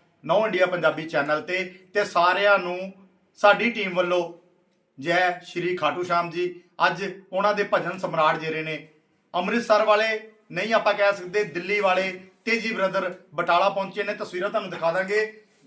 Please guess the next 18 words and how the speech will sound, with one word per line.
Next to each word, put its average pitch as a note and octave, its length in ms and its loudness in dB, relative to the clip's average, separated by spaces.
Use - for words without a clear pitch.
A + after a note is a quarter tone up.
ਕਿ G3+ 100 -10
ਤੇਜੀ G3+ 420 -4
ਬ੍ਰਦਰ F3+ 340 -2
ਜਿਹੜੇ F3 240 -2
ਨੇ F#3 300 -8
ਬਟਾਲਾ F#3+ 380 0
ਦੀ G#3+ 100 -6
ਧਰਤੀ G3+ 360 -4
ਤੇ F#3 80 -6
ਪਹੁੰਚੇ F3 340 -10
ਨੇ G3+ 120 -4
ਪਹਿਲੀ G3+ 320 0
ਵਾਰ, D3+ 320 0
ਤੇ G#3 120 0
ਬਟਾਲਾ G3 480 4
ਵਾਲਿਆਂ G#3 420 2
ਨੇ A3 340 -4
ਬਹੁਤ G#3+ 580 -2